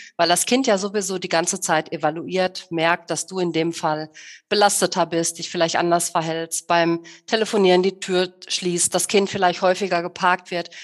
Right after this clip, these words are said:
Das heißt, das Kind nimmt sowieso die ganze Zeit alles wahr. Und von daher ist es einfach wichtig, dass du mit einfachen Worten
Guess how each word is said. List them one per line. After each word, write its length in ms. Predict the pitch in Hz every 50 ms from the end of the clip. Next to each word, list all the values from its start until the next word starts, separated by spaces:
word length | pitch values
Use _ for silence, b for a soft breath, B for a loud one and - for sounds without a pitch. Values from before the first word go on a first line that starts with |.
| B B B B B B B
Das 200 | 185 180 - -
heißt, 360 | 185 175 180 180 175 - -
das 140 | 190 175 -
Kind 260 | - 202 196 185 -
nimmt 160 | 190 180 175
sowieso 340 | - 196 196 196 175 175 170
die 80 | 170 165
ganze 320 | 170 156 160 165 - -
Zeit 420 | - - 170 156 156 160 - - _ _ _ _ _ _
alles 360 | - - 170 160 156 - -
wahr. 460 | 147 139 143 151 190 262 - - _ _ -
Und 180 | 214 202 196
von 220 | - - 208 190 175
daher 520 | 170 160 180 208 247 262 262 269 - -
ist 120 | 190 - 226
es 200 | 202 - - -
einfach 340 | 180 185 185 185 165 160
wichtig, 480 | 180 214 214 - - 240 240 226 233 -
dass 200 | 190 180 - -
du 300 | - 190 180 180 180 B B B B B B
mit 240 | 180 180 - - 175
einfachen 480 | 202 240 254 262 269 - 247 247 208
Worten 520 | 180 175 170 170 175 175 196 185 190 190